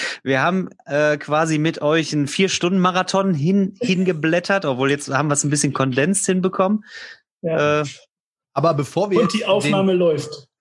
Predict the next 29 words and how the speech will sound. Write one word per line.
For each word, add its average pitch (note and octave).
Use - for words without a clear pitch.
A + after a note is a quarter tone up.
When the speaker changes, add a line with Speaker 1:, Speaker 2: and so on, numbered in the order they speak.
Speaker 3:
Und C#3+
die -
Speaker 2:
Immer. E3+
Speaker 3:
Aufnahme D#3+
läuft. D#3
Aber D3
bevor G3
wir F#3
jetzt F3+
den D3
Podcast E3+
beenden, F3+
David, E3
vielleicht E3
nochmal D#3+
ganz D3+
interessant, D#3+
wie D#3+
sieht E3
jetzt D#3+
so D#3
die D3+
Kampagne D3
aus? F3+
Was D#3+
ist D#3
so D3
dein C#3
Plan? D#3+